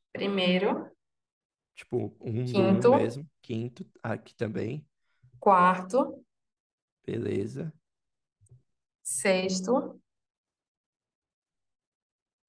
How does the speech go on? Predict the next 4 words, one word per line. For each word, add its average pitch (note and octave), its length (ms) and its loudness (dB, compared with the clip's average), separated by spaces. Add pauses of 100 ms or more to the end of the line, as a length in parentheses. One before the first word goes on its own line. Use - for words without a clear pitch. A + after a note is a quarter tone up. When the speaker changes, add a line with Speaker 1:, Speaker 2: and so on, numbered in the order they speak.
(880)
Speaker 1:
Segundo G#3+ 920 2
e A3+ 120 -4
terceiro. A3+ 600 -2 (800)
Speaker 2:
Ok. A2 520 -6